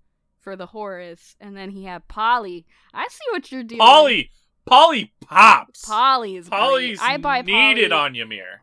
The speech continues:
Speaker 1: I buy Polly on Kabrakan. I buy Polly on Geb.
Speaker 2: Yep.
Speaker 1: Ymir. Yeah, this is good.
Speaker 2: Yeah.
Speaker 1: I,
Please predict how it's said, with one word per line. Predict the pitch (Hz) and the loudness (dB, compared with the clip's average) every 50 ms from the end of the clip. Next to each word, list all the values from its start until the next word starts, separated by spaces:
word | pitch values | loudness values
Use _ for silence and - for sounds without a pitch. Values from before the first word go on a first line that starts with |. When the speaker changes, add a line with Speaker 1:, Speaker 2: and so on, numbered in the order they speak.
| _ _ | _ _
Speaker 1:
I | - - 247 | -10 -10 -8
buy | 240 240 233 226 | -6 -8 -8 -8
Polly | - - 233 220 220 220 208 202 | -10 -10 -10 -10 -10 -10 -12 -14
on | 196 190 | -16 -18
Kabrakan. | - - 170 160 - 190 196 202 220 226 - - 262 254 254 254 254 247 _ | -18 -20 -20 -18 -14 -12 -8 -8 -8 -8 -10 -16 -18 -16 -16 -16 -16 -16 _
I | - 185 180 | -16 -16 -14
buy | 180 170 165 160 | -14 -16 -16 -14
Polly | _ - 196 180 180 175 170 170 160 | _ -14 -12 -12 -14 -16 -18 -20 -20
on | 151 151 147 151 _ _ | -20 -20 -20 _ _ _
Geb. | 202 208 214 214 220 226 226 214 220 220 _ _ _ _ _ _ _ _ _ _ _ _ | -14 -12 -12 -10 -10 -12 -12 -14 -18 _ _ _ _ _ _ _ _ _ _ _ _ _
Speaker 2:
Yep. | 131 127 120 120 135 | -14 -12 -12 -12 -12
Speaker 1:
Ymir. | 170 175 175 185 196 214 214 220 220 220 220 220 _ _ | -14 -16 -18 -16 -16 -16 -16 -16 -16 -16 -18 -20 _ _
Yeah, | _ 160 165 175 196 254 269 214 | _ -20 -18 -16 -16 -16 -16 -18
this | 185 190 226 254 | _ -20 -20 _
is | 285 220 170 | -20 -20 -20
good. | _ 175 208 233 202 190 _ _ | _ -20 -20 -20 -20 -20 _ _
Speaker 2:
Yeah. | _ - 185 | _ -14 -8
Speaker 1:
I, | 220 277 349 | -8 -8 -8